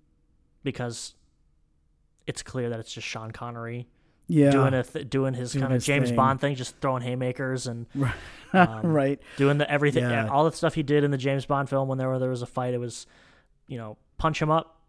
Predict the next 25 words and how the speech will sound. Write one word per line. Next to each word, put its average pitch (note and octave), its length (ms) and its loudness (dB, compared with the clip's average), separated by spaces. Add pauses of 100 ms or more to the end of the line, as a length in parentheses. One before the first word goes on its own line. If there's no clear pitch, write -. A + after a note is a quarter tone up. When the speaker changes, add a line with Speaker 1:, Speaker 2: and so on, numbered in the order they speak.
(100)
Speaker 1:
just, - 280 -12
you D3 260 -12
know, - 160 -8
<laughs> - 80 -10 (100)
Speaker 2:
Yeah. E3 220 8
Speaker 1:
standard, D#3 280 8
like, C3 320 -4
boxing. C#3+ 640 -2 (300)
Speaker 2:
Right. C3+ 380 2 (100)
Speaker 1:
pu-, - 220 -6
you C3+ 60 -8
know, A#2+ 280 -10 (100)
throw D#3 180 0
a C#3 40 0
haymaker C#3+ 580 -4
and B2 160 -8
then A#2+ 200 -8
he's A#2+ 180 -10
down B2 320 -6
and A#2 160 -8
on A#2+ 240 -8
to B2 100 -10
the A#2+ 80 -8
next A#2 260 -12
guy. A#2+ 260 -14